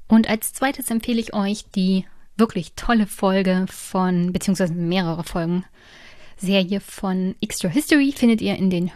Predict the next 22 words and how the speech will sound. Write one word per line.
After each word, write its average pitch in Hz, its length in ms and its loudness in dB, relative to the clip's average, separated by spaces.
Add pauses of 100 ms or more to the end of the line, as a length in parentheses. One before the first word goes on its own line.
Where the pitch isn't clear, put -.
(120)
Shownotes, 202 960 -2 (1500)
bezüglich - 680 -4
Otto 214 200 4
von 190 260 2
Bismarck. - 500 0 (540)
Und 196 420 2 (300)
ich 196 160 -2
habe 214 100 2
ja 196 80 2
die 175 120 -2 (200)
Folge 233 360 0
heute 190 480 0 (240)
Bismarck 196 560 4
has - 140 -2
a - 40 -12
plan, 190 420 -2 (380)
Bismarck 185 400 -2 (180)
always 185 440 0
has 185 120 -6
a 180 40 -8
plan 185 420 -2
genannt. 190 340 -2